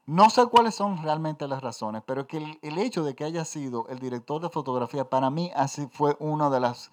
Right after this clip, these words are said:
de los puntos más positivos de la película. ¿Por qué? Cuarón hace algo sumamente atrevido. Yo me sorprendí muchísimo cuando vi esto. Él utiliza el formato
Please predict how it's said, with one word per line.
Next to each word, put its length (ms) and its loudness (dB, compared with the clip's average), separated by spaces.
de 120 0
los 140 4
puntos 320 2
más 180 4
positivos 540 -2
de 60 2
la 140 0
película. 480 -8
¿Por 220 6
qué? 240 -6
Cuarón 400 8
hace 340 2
algo 320 0
sumamente 960 -2
atrevido. 480 -4
Yo 100 -6
me 100 -2
sorprendí 480 -6
muchísimo 580 -8
cuando 300 -2
vi 180 -4
esto. 360 -12
Él 180 2
utiliza 800 0
el 160 -2
formato 800 6